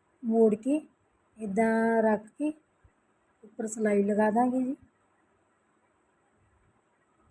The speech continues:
ਜੋ ਆਪਣੀ ਤੁੱਕੀ ਹੈ, ਇਹਦਾ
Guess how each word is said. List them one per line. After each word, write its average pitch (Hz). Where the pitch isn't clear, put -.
ਜੋ 226
ਆਪਣੀ 226
ਤੁੱਕੀ 226
ਹੈ, 233
ਇਹਦਾ 247